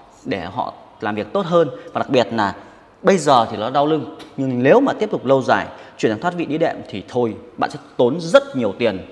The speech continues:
không phải tiền bạc để chữa trị điều đấy đâu, mà nó ảnh hưởng đến cả cái chất lượng làm việc của bạn nữa, chất lượng cuộc sống hàng ngày bị giảm đi sa sút. Kim Ba không mong muốn điều đấy. Do vậy,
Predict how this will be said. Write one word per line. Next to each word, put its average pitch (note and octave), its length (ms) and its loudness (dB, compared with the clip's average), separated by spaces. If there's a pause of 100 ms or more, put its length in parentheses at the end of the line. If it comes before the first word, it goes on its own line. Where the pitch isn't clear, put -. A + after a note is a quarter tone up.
(100)
không A3 200 -2
phải C#3 140 -8
tiền A2+ 260 -2
bạc G#2+ 180 0
để G2 60 -10
chữa G3+ 180 -4
trị G3 140 -8
điều G#2+ 120 -2
đấy G#2 140 0
đâu, D3 160 -2 (340)
mà A#2 180 -2
nó A#2+ 140 -6
ảnh B2+ 140 -4
hưởng G#2+ 180 -8
đến G2 140 -10
cả A#2 140 -10
cái G#2+ 160 -12
chất B3+ 120 0
lượng G#3+ 200 0
làm G#2 180 -4
việc G#2+ 180 -4
của - 60 -8
bạn G2 180 -4
nữa, C3 180 -6 (280)
chất A#3+ 120 -4
lượng C3+ 140 -2
cuộc G#2+ 120 -4
sống A#2+ 220 -4
hàng C3 180 -8
ngày F#2+ 160 -4
bị F2+ 120 -10
giảm F#2 200 -4
đi G#2 80 -8
sa A#2+ 160 -6
sút. G3+ 200 -4 (200)
Kim C3 80 -6
Ba B2+ 80 -4
không C#3 200 -4
mong A#2+ 180 -2
muốn A2+ 120 -2
điều C#3+ 120 0
đấy. F#2+ 220 0 (280)
Do C3+ 60 0
vậy, C3+ 140 0